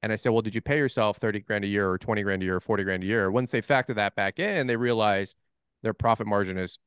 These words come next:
two percent, five percent, seven percent, ten percent. And, and then some guys are like, "Well, I hear other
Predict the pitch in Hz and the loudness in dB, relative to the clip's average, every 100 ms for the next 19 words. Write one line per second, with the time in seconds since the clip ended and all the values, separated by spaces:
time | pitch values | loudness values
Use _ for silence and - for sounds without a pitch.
0 | _ - 127 - 101 101 90 - 101 98 | _ 2 2 2 0 2 0 0 2 2
1 | 98 98 98 90 - 98 95 92 98 85 | 0 -4 -4 -4 -2 0 0 0 0 0
2 | 73 - 107 95 95 110 95 - _ - | -2 0 0 2 2 2 2 -2 _ -20
3 | _ _ _ _ 120 120 113 107 104 101 | _ _ _ _ 6 8 8 6 2 -4
4 | _ _ _ _ 131 127 127 117 143 131 | _ _ _ _ 2 6 4 4 0 4
5 | 123 120 120 110 101 - _ _ _ _ | 4 4 4 4 2 -2 _ _ _ _
6 | - 127 175 180 156 131 139 143 131 123 | 0 2 4 4 4 4 4 4 2 0